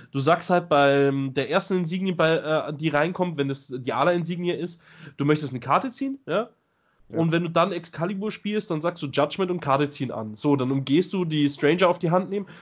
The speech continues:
Speaker 1: dann kriegst du theoretisch nur einen einzigen Stranger auf die Hand und das ist bei der Goddard. Ansonsten könntest du, äh, das alles komplett
Speaker 2: Ja, dann, dann bezahlt man halt bei Sacred Wave Blade halt nicht dazu.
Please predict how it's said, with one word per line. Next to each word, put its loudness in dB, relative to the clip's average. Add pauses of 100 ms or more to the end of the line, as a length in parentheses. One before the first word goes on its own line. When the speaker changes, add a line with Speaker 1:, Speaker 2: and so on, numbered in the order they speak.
(180)
Speaker 1:
dann -2
kriegst -6
du -4
theoretisch 0
nur 2
einen 0
einzigen -4
Stranger 2
auf 0
die 0
Hand 4
und -2
das 2
ist -4
bei 2
der 4
Goddard. 0 (1160)
Ansonsten -2
könntest -4
du, 2
äh, 4
das -6
alles -2
komplett -4 (800)
Speaker 2:
Ja, 2
dann, -4 (260)
dann -2 (400)
bezahlt 4
man 0
halt -2
bei -2
Sacred -8
Wave 0
Blade 0
halt -6
nicht -6
dazu. -4